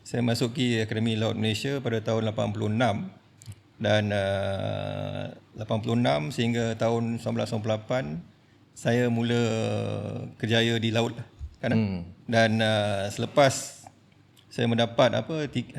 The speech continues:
Speaker 1: the highest, apa, C O, tiket C O C ataupun perakuan kekompitenan Master Foreign Going, kan, eh? Saya terus berkhidmat dengan, ah, Kerajaan Malaysia lah di Jabatan Laut.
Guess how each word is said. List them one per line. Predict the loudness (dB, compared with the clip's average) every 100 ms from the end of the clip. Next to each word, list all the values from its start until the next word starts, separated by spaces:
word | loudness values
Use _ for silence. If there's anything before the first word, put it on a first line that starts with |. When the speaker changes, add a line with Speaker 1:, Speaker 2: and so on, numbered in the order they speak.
| 0
Speaker 1:
the |
highest, | 4 4 2 0
apa, | -2 -2 -2 -2
C | -2
O, | -4 -4
tiket | -6 -2 -2 -2
C | -4
O | -4
C | -2 -2
ataupun | 0 0 0 0 -2 -6 -14 -20 -20 _ _
perakuan | -2 -2 -2 2 2 0
kekompitenan | -2 -2 0 2 4 4
Master | 0 -2 -2 0 0 0
Foreign | 0 0
Going, | 0 -2 -6 -10 -4
kan, | -4
eh? | -4 -12 -20 _ _
Saya | -2 2 4 4
terus | 2 0
berkhidmat | 0 0 0 0
dengan, | 0 2 4 4 2
ah, | 0 0 0 -2 -4 -4
Kerajaan | -4 0 2
Malaysia | 2 0
lah | 0 -2
di | -4
Jabatan | -4 -2 0 0
Laut. | -4